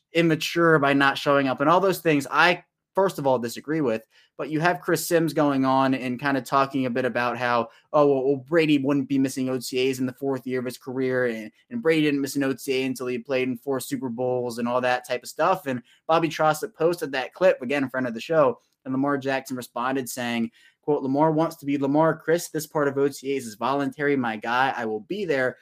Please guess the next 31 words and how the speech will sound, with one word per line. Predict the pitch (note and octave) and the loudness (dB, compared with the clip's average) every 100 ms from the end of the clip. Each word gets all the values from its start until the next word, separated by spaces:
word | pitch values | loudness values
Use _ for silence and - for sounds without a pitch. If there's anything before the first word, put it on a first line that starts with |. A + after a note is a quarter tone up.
| _ | _
just | D#3 D3+ | -8 0
not | C#3+ C#3+ | 0 0
on | B2 | -2
your | A#2+ B2 | -2 -4
watch. | A2 A#2+ C#3 D3+ | -4 -2 -2 -2
It's | A#2 | -10
probably, | - B2+ C3 B2+ B2+ | -8 -2 -2 -2 -8
it's | B2+ - | -10 -2
probably | E3+ F3+ D#3+ D3 C#3+ | 0 2 2 0 0
other | D#3 F3 D#3+ | 0 0 -2
Q | - D#3+ | -2 -2
Bs | C#3 D3 C3+ | 2 2 2
not | C3+ | 0
attending | C3 - C#3 C3 | -2 -4 -2 0
voluntary | A#2+ A#2+ A#2 A#2 G#2 | 0 -2 -2 -6 -8
O | |
T | G2+ C#3 C#3 C#3+ | -8 0 4 4
As | C3+ _ _ _ | 0 _ _ _
either, | A3+ B3 A3 | -4 4 6
but | E3 F3 - | 6 2 -2
since | - D#3 | -4 -4
it's | C#3+ - | -6 -10
Lamar, | B2+ C#3+ D3+ | -4 2 2
it's | C#3 | 0
a | A#2 | -6
huge | A#2 G#2+ - | -12 -12 -4
deal. | C3+ C3+ D#3+ _ _ - | 0 2 0 _ _ -4
Find | C3+ C3+ | -2 -2
something | C3 C3 B2+ A#2 | -4 -8 -8 -8
else | A2+ A2+ - - | -8 -10 -10 -18
to | A2 | -20